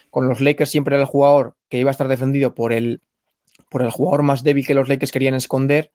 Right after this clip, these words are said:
y siempre iba a recibir con muchísimas ventajas, porque al final las ayudas las, las echas con McDaniel, con el defensor de McDaniels, y aquí no está teniendo, digamos, tanta importancia porque los Warriors no tienen que esconder a nadie,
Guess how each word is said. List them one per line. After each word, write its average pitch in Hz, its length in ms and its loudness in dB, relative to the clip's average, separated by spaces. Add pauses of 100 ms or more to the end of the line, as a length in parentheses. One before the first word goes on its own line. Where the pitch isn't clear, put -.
(440)
y 139 80 -6
siempre 143 260 0
iba 143 120 4
a - 20 4
recibir 139 340 0
con 123 120 -2
muchísimas 139 520 0
ventajas, 151 460 0
porque 127 180 -8
al - 60 -8
final 135 200 0
las 135 140 0
ayudas 135 280 2
las, 113 180 -6 (140)
las 120 180 -4
echas 131 240 -4
con 147 160 0
McDaniel, 139 480 0
con 123 140 -4
el 120 80 -4
defensor 120 280 -4
de 127 60 0
McDaniels, 127 500 -2 (400)
y 143 80 -2
aquí 147 220 2
no 143 80 2
está 139 180 0
teniendo, 139 320 0
digamos, 131 340 -2
tanta 135 200 -2
importancia 135 420 -2
porque 123 240 -4
los 113 140 -2
Warriors 131 220 0
no 131 100 -2
tienen 127 240 -2
que 123 80 -6
esconder 123 360 -2
a 123 60 0
nadie, 135 500 0